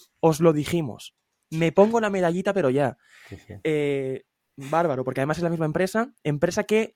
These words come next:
Speaker 1: estoy convencido que para Los Ángeles dos mil veintiocho va a tener pistas de, de led sobre los Juegos Olímpicos, y es donde vamos a ver machacar a Jaylen Brown, donde vamos a ver tirar a canasta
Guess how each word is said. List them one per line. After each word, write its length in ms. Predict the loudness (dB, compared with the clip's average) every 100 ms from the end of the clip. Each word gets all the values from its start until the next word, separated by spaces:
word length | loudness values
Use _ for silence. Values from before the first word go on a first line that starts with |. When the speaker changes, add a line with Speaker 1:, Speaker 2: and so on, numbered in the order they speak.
| -8
Speaker 1:
estoy 220 | -6 -4
convencido 400 | -2 -2 0 0
que 80 | 2
para 160 | 0
Los 160 | 0 0
Ángeles 340 | -2 -2 -2
dos 60 | -2
mil 60 | -4
veintiocho 360 | -2 -2 0 -2
va 60 |
a 20 |
tener 220 | -4 -6 -8
pistas 300 | -8 -8 -6
de, 360 | -4 -2 -4
de 160 | -2 0
led 140 | 0 -2
sobre 360 | -4 -4 -4 -4 -4
los 100 | -4
Juegos 160 | -6
Olímpicos, 460 | -4 -4 -2 -2 -4 _ -20 -20 -20 _ _
y 120 | 4
es 60 | 6
donde 140 | 6
vamos 160 | 4 4
a 60 |
ver 100 | 0
machacar 480 | 0 -4 -2 -2 -2
a 300 | -4 -2 -2
Jaylen 240 | -2 -4 -2
Brown, 320 | -2 -2 -6 -12 _ _ -2
donde 100 | 0
vamos 140 | 0
a 20 |
ver 100 | 0
tirar 180 | 0 0
a 60 | 0
canasta 520 | -4 -6 -4 -4 -4